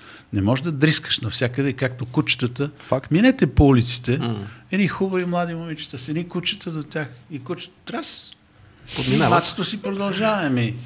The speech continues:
Speaker 1: <laughs> Още един слу-, такъв, е, пример ще ви дам. Снимахме в Калифорния един филм, все едно. И живеехме в къщата на един българин. Петко, който беше работил още с Уолт Дисни. Художник.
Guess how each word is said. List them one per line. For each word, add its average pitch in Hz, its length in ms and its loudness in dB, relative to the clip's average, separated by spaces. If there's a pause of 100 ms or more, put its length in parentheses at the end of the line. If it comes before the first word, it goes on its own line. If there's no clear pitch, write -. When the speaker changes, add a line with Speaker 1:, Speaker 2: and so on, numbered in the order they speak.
(320)
Speaker 1:
<laughs> 143 180 2 (280)
Още 190 240 0
един 214 100 2
слу-, 160 520 -2 (160)
такъв, 131 400 -2
е, 131 80 -2
пример 123 320 0
ще - 180 -4
ви 95 120 -2
дам. 92 220 -2 (640)
Снимахме 156 600 0
в 139 240 -2 (100)
Калифорния 131 800 0 (400)
един 180 200 -2
филм, 92 240 -4
все 156 220 -4
едно. 90 220 -4 (680)
И 120 60 2
живеехме 139 340 0
в 120 60 -10
къщата - 280 -6
на 110 80 -2
един 104 160 -2
българин. 67 360 -10 (1200)
Петко, 151 520 -2
който 143 320 -2
беше 127 300 0
работил 123 420 -2
още 131 220 -6
с - 120 -8
Уолт 123 220 -2
Дисни. 101 460 -4 (380)
Художник. 120 580 -2